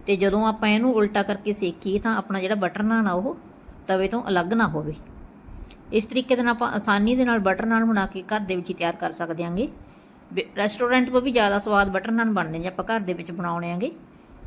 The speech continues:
ਬਹੁਤ ਹੀ ਟੇਸਟੀ, ਬਹੁਤ ਹੀ ਹੈਲਦੀ। ਅੱਜ ਦੀ ਰੈਸਿਪੀ ਤੁਹਾਨੂੰ ਵਧੀਆ ਲੱਗੀ ਤਾਂ ਮੇਰੀ ਵੀਡੀਓ ਨੂੰ ਲਾਈਕ ਜ਼ਰੂਰ ਕਰਨਾ, ਸ਼ੇਅਰ ਕਰਨਾ ਤੇ ਕੁਮੈਂਟ ਕਰਕੇ ਜ਼ਰੂਰ ਦੱਸਣਾ ਕਿ ਤੁਹਾਨੂੰ ਅੱਜ ਦੀ ਵੀਡੀਓ ਕਿਵੇਂ ਦੀ ਲੱਗੀ। ਮਿਲਦੇ ਹਾਂ ਫਿਰ ਆਪਾਂ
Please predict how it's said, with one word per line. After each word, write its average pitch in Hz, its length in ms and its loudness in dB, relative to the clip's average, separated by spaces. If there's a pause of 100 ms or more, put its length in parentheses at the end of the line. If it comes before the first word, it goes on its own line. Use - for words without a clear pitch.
(380)
ਬਹੁਤ 190 240 4
ਹੀ 262 80 2
ਟੇਸਟੀ, 220 380 2
ਬਹੁਤ 190 260 0
ਹੀ 233 160 2
ਹੈਲਦੀ। 196 420 2
ਅੱਜ 202 120 2
ਦੀ 214 140 2
ਰੈਸਿਪੀ 226 300 0
ਤੁਹਾਨੂੰ 240 300 2
ਵਧੀਆ 202 260 2
ਲੱਗੀ 214 260 0
ਤਾਂ 208 100 2
ਮੇਰੀ 196 200 2
ਵੀਡੀਓ 185 280 0
ਨੂੰ 226 160 2
ਲਾਈਕ 175 320 2
ਜ਼ਰੂਰ 196 240 2
ਕਰਨਾ, 233 400 0 (440)
ਸ਼ੇਅਰ 196 360 4
ਕਰਨਾ 269 360 4
ਤੇ 277 120 2
ਕੁਮੈਂਟ 226 460 2
ਕਰਕੇ 254 300 2
ਜ਼ਰੂਰ 208 300 2
ਦੱਸਣਾ 240 320 0
ਕਿ 208 100 -2
ਤੁਹਾਨੂੰ 208 360 0
ਅੱਜ 185 140 -2
ਦੀ 180 140 -4
ਵੀਡੀਓ 180 320 -2
ਕਿਵੇਂ 165 300 -6
ਦੀ 165 100 0
ਲੱਗੀ। 202 340 -2 (680)
ਮਿਲਦੇ 208 340 4
ਹਾਂ 226 80 2
ਫਿਰ 233 100 0
ਆਪਾਂ 226 240 -2